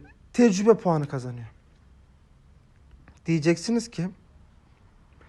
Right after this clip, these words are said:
"Bunu kazanırsa ne olur?" Oraya gelmeden önce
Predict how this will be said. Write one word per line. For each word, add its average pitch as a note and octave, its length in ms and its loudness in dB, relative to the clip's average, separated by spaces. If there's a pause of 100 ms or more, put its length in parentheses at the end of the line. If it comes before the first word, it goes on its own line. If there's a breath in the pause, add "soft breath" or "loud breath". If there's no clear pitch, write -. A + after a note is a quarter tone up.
(560 soft breath)
"Bunu G3 200 2
kazanırsa C#3 520 -2
ne F3+ 100 -2
olur?" B2 440 -6 (1900 soft breath)
Oraya G#3 260 6
gelmeden F3 520 2
önce C#3 400 -6